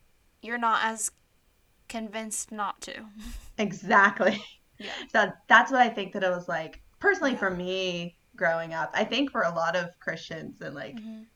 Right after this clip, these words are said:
Speaker 2: people that had a relationship with God growing up, it was just kinda like, "Yeah, sex is a sin until you're
Speaker 1: Mm-hmm.
Speaker 2: married, and that's, that's that, so
Speaker 1: Yeah.
Speaker 2: stay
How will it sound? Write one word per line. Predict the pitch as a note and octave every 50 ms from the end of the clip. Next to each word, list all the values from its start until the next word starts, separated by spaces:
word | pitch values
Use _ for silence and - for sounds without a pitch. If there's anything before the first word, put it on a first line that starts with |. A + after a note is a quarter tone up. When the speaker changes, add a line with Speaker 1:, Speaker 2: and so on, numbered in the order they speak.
| _ _ _ _ _ _ _ _
Speaker 2:
people | - A3 G#3+ G3+ G3 F3+
that | F3+ E3+
had | F3+ F#3 F3 F3
a | E3+
relationship | E3 E3 E3 F3 F3 - F#3 F3 - F#3 F3+ F3+
with | F3 F3 -
God | - D#3 D3 D#3+ E3+
growing | - F3 D#3+ D#3 D#3 D3+
up, | D#3 E3 - -
it |
was | E3 E3 E3
just | - F3 F3 -
kinda | - F3 E3+ F3
like, | F3 E3+ E3 D#3+ - - - _ _ _ _ _ _ _ _ _ _ _ _
"Yeah, | A#3 A3 A3 A3 G#3+ G#3+ G#3 G#3
sex | - - A3 G#3 G#3 G#3 - - -
is | G#3+ G#3+ G#3+
a | A3+ A3+
sin | A3 - B3 B3 A#3 G#3+ G3+ G3 G3+ G3+ -
until | F#3+ F#3 - G3+ G3
you're | G3 G#3
Speaker 1:
Mm-hmm. | A3+
Speaker 2:
married, | A3+ A#3 A3+ G#3+ G#3+ G3+ G3+ G3+ G3 - _ _ _ -
and | G3+ G3 F3+ F3
that's, | F#3 D#3+ D3+ D#3 - - - _ _ _ _ _ _ _ _
that's | - E3+ - - D3+ D#3 D#3+ - -
that, | - C#4+ D4 C#4+ C4+ C4 B3 - - - _ _ _ _
so | - - F3+
Speaker 1:
Yeah. |
Speaker 2:
stay | F3 A#3 A#3 F#3+ E3+ F3+